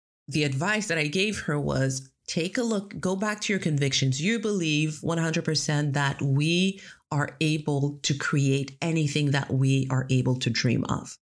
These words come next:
So with that perspective, now look at everything that's happening in the world.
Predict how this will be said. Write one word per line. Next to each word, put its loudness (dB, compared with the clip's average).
So -2
with 0
that 0
perspective, 0
now 2
look 0
at -2
everything 0
that's -2
happening 2
in 4
the 2
world. 0